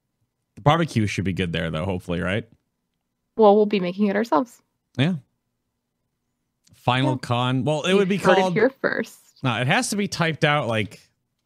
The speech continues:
Speaker 1: like that, like
Speaker 2: Final
Speaker 1: Bacon,
Speaker 2: Con.
Speaker 1: and then sponsored by, well, it'd be like Corsair, Elgato, but then also by Bacon. We, <laughs> we have to get, like, a bacon company. <laughs> To, that would be the best thing ever.
Speaker 2: Nice.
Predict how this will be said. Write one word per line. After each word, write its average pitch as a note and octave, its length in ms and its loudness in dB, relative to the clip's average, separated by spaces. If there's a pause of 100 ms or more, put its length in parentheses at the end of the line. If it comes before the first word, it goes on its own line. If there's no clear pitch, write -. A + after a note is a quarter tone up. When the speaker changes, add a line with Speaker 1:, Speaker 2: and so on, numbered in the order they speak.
(200)
Speaker 1:
like G2+ 300 -6
that, A2 400 -2 (180)
like G#2 160 -8
Speaker 2:
Final F#2 120 -10
Speaker 1:
Bacon, C3 680 0
Speaker 2:
Con. A#3+ 340 6 (120)
Speaker 1:
and A#2 100 -2
then A2 120 0
sponsored B2+ 880 -2 (240)
by, A2 600 -2 (200)
well, B2 120 0
it'd C3+ 100 -2
be C#3 60 0
like B2+ 280 -4
Corsair, D3+ 500 0
Elgato, B2+ 560 0
but A#2+ 80 0
then A#2 100 0
also A#2 300 0
by G2+ 240 0
Bacon. F2+ 720 -6 (560)
We, C#3+ 200 -2
<laughs> - 40 -16
we A#3 140 4
have G3 100 0
to C4 100 2
get, B3+ 120 -2
like, G3 140 0
a F3 80 0
bacon C3+ 420 0
company. A#2 520 -2 (100)
<laughs> - 0 - (120)
To, A#3 600 -2 (760)
that F#3 180 -4
would F#3 140 -4
be E3 80 -4
the D#3+ 100 -4
best E3+ 460 -2
thing E3 320 -6
ever. E3+ 440 -2 (760)
Speaker 2:
Nice. G3+ 240 -6